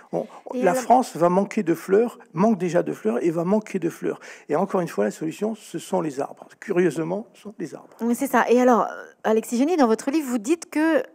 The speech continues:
Speaker 2: bah, le problème, c'est que la science, ça ne se voit pas. Donc, vous racontez, dans votre livre, il y a des passages, vous racontez quand vous étiez enfant, vous avez été finalement quand même éveillé à ce qu'est une forêt,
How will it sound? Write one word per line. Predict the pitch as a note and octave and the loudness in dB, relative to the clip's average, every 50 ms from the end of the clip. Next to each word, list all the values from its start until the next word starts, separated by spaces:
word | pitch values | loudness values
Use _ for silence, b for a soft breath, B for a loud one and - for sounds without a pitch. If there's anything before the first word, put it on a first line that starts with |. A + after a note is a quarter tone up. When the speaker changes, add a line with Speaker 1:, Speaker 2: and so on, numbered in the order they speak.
| _ - | _ 0
Speaker 2:
bah, | G#3 G#3 G3 F#3 G3 G#3 G#3 | 2 4 4 6 6 4 4
le | G#3 G#3+ | 2 0
problème, | - - - D4 F#4+ | -2 -2 -2 -4 -4
c'est | F#4+ - B3 - | -2 -4 -6 -4
que | - A3 G#3+ G#3+ G#3 - - | 0 2 2 4 2 2 2
la | G3 G#3+ A3 | 2 0 0
science, | - - D#4+ E4 | 0 -2 -4 -4
ça | E4 - B3 | -2 -2 -2
ne | A3+ | 0
se | - A3+ | 0 -2
voit | A3 G3+ A3 A3 | 0 2 2 2
pas. | A3 - G3 G#3 B B B B B B - | 2 0 -2 -4 B B B B B B -4
Donc, | A3 A#3 A#3 | -2 -2 0
vous | A3+ C4 | 0 2
racontez, | C4 C#4+ C#4+ - C#4+ C#4+ C4+ D4 C#4+ C#4+ C#4 C4+ | 2 2 2 2 0 0 0 0 0 0 -2 0
dans | G#3 B3 B3 | 0 0 2
votre | A#3 B3 B3+ - - B3+ | 2 0 -2 -2 -4 -6
livre, | B3 B3 A3+ | -4 -2 -2
il | |
y | A#3+ | 0
a | G#3+ | 0
des | A3+ | 0
passages, | A3 A#3 A#3 - C#4+ B3+ | -2 -2 -2 -2 -4 -2
vous | A3+ | 0
racontez | A#3 A3+ A3 A#3 A3+ A#3+ | -2 -2 -2 -2 -4 -2
quand | A#3 A#3 A#3 | 0 0 0
vous | B3 B3 A3+ | 2 0 -2
étiez | A#3 - B3 | -4 -2 0
enfant, | A#3+ A#3 A#3 A3 - B3 A#3 A#3+ B B B B B B B _ | 0 0 0 0 -2 -4 -4 -4 B B B B B B B _
vous | G3 G#3 A#3 G#3+ A3+ | -6 -4 0 2 2
avez | A3 G#3+ G#3 G#3+ | 2 2 2 0
été | G#3+ G#3 G#3+ | -2 -4 -6
finalement | A3 - G#3+ G#3+ G#3 G#3 G#3 | -8 -8 -6 -6 -4 -4 -4
quand | G3+ G#3+ | -2 -4
même | G3 F#3+ - - _ | -4 -4 -8 -6 _
éveillé | - C4 C4 B3+ B3 D4 D#4 D4+ E4 F#4+ F#4 F4+ - - B B B B B B B B - | 2 2 4 4 2 2 2 2 2 0 0 -2 -6 -12 B B B B B B B B -6
à | F#3+ G#3+ | -4 -4
ce | G#3 - - | -4 -6 -6
qu'est | - - D4 C4+ C4+ | -2 0 0 0 0
une | - A#3 A3 G#3+ | -2 -6 -6 -6
forêt, | - - A#3+ A3 A3 B3 B3+ - | -2 0 0 0 0 -2 -6 -8